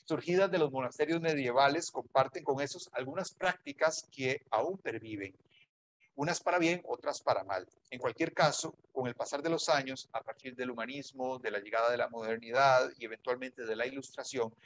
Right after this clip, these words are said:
las universidades se han concebido como los espacios del pensamiento crítico por excelencia, un pensamiento libre, pletórico de imaginación. Para ello ha sido impensa-, eh, eh, indispensable que ingentes cantidades de información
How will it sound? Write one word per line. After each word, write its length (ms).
las 160
universidades 560
se 60
han 80
concebido 480
como 200
los 140
espacios 400
del 120
pensamiento 600
crítico 460
por 160
excelencia, 680
un 120
pensamiento 720
libre, 520
pletórico 640
de 100
imaginación. 640
Para 180
ello 300
ha 60
sido 280
impensa-, 480
eh, 200
eh, 280
indispensable 1000
que 100
ingentes 460
cantidades 720
de 80
información 840